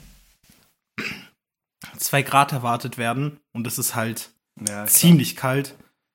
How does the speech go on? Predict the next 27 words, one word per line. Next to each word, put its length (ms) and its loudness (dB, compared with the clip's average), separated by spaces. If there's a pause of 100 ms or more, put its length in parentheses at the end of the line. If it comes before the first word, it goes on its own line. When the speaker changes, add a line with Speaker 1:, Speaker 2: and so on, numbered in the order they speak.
(120)
Speaker 1:
wenn 220 -2
halt 160 -2
so 100 -4
ein 140 0
kleines 340 -4
Kind 180 -4
irgendwie 220 -4
draußen 360 -6
rumhüpft. 440 -2
Speaker 2:
Aber 60 -10
Speaker 1:
Und 60 -6
Speaker 2:
so 120 2
Speaker 1:
der 80 6
Speaker 2:
ein, 40 6
Speaker 1:
ist 140 6
halt 120 4
Speaker 2:
so 60 2
ein 40 8
Speaker 1:
anscheinend 300 6
Speaker 2:
Fall 80 2
gab's 220 2
doch 160 -6
letztes 360 -4
Jahr 160 -2
auch 140 -4
schon 220 -4
mal. 240 -10